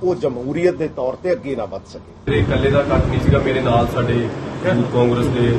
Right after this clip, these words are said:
Speaker 2: ਜ਼ਿਲ੍ਹਾ ਦੁਸ਼ਹਿਰੀ ਪ੍ਰਧਾਨ, ਸਾਡੇ ਐਮ ਸੀ ਸਾਹਿਬ, ਸਾਡੇ ਸਰਪੰਚ, ਪੰਚ, ਜ਼ਿਲ੍ਹਾ ਪ੍ਰੀਸ਼ਦ ਮੈਂਬਰ, ਸਾਡੇ ਸਾਰਿਆਂ ਦਾ ਜਿਹੜਾ ਇੱਕ ਧੜਾ ਹੈ, ਸਾਡੀ ਟੀਮ ਹੈ ਸਾਡੀ, ਅਸੀਂ ਸਾਰਿਆਂ ਨੇ ਇੱਕ ਫੈਸਲਾ ਲਿਆ ਸੀਗਾ, ਡਾਕਟਰ ਗਾਂਧੀ ਜਿਹੜੇ ਸਾਡੇ, ਅਹ, ਰਾਹੁਲ ਗਾਂਧੀ ਜੀ ਨੇ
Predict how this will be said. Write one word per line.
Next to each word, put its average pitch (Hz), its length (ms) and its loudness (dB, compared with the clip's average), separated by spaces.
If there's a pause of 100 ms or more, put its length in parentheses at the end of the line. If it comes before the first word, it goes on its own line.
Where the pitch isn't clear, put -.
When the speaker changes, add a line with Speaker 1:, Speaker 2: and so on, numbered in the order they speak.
(180)
Speaker 2:
ਜ਼ਿਲ੍ਹਾ 120 260 0
ਦੁਸ਼ਹਿਰੀ 117 380 0
ਪ੍ਰਧਾਨ, 113 520 0
ਸਾਡੇ 113 300 -2
ਐਮ 110 140 0
ਸੀ - 220 -2
ਸਾਹਿਬ, 110 260 0
ਸਾਡੇ 110 340 -2 (400)
ਸਰਪੰਚ, 117 540 0 (120)
ਪੰਚ, 117 240 0
ਜ਼ਿਲ੍ਹਾ 117 260 0
ਪ੍ਰੀਸ਼ਦ 120 280 -2
ਮੈਂਬਰ, 113 440 0
ਸਾਡੇ 117 260 0
ਸਾਰਿਆਂ 139 460 2
ਦਾ 147 140 2
ਜਿਹੜਾ 131 180 2
ਇੱਕ - 200 -4
ਧੜਾ 127 180 0
ਹੈ, 113 60 -2
ਸਾਡੀ 123 220 -4
ਟੀਮ 117 320 -2
ਹੈ 113 40 2
ਸਾਡੀ, - 320 0 (640)
ਅਸੀਂ 120 420 0 (140)
ਸਾਰਿਆਂ 117 240 2
ਨੇ 131 60 0
ਇੱਕ 120 100 -2
ਫੈਸਲਾ 110 400 0
ਲਿਆ 120 200 2
ਸੀਗਾ, 117 180 -4
ਡਾਕਟਰ 127 360 -2
ਗਾਂਧੀ 110 220 0
ਜਿਹੜੇ 113 220 -2
ਸਾਡੇ, 107 300 -2
ਅਹ, 101 1000 -2
ਰਾਹੁਲ 110 280 2
ਗਾਂਧੀ 107 240 2
ਜੀ 117 60 -2
ਨੇ 117 100 0